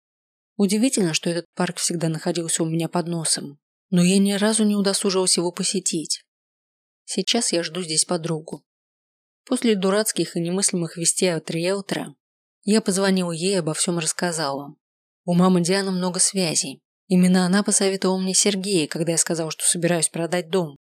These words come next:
который очень затратно содержать, а жить в нём я всё равно никогда не буду.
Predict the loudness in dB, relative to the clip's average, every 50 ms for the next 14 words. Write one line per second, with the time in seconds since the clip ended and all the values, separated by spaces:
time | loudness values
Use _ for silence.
0 | _ -4 -2 0 2 2 2 2 2 2 2 0 2 0 -2 -2 -2 -4 -4 -2
1 | -2 -2 -2 -2 -2 -2 -2 -2 -2 -2 -4 -6 -10 -18 _ _ _ _ _ _
2 | _ _ -4 -2 -2 0 0 -2 -4 -4 -4 -4 -4 -4 -4 -4 -2 -2 0 0
3 | 0 0 -2 -2 -4 -4 -4 -4 -6 -6 -6 -4 -4 -4 -4 -4 -8 -10 -12 -10
4 | -10 -10 -12